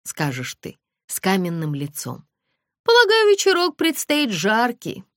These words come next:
Хорошо, что ты одета по погоде, мама". Я смерю тебя суровым взглядом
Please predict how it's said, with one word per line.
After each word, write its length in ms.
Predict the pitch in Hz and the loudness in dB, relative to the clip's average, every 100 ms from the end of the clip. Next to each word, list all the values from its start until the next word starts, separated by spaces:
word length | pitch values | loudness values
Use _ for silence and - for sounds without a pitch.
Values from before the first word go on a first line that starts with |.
| _ _ | _ _
Хорошо, 460 | 466 466 415 381 392 | 2 2 2 0 0
что 180 | 330 | -2
ты 100 | - | 0
одета 360 | 202 180 185 - | 0 0 -2 -4
по 120 | 165 | -8
погоде, 460 | 160 190 165 143 143 | -4 -2 -2 -2 -2
мама". 320 | 175 143 - _ _ _ _ _ _ _ | -4 -6 -10 _ _ _ _ _ _ _
Я 180 | 147 147 | -6 -4
смерю 420 | 147 151 147 131 | -4 -4 -4 -4
тебя 240 | 127 131 127 | -6 -6 -6
суровым 480 | - 131 123 120 | -4 -4 -4 -6
взглядом 580 | 120 120 131 156 - - | -10 -8 -8 -10 -14 -20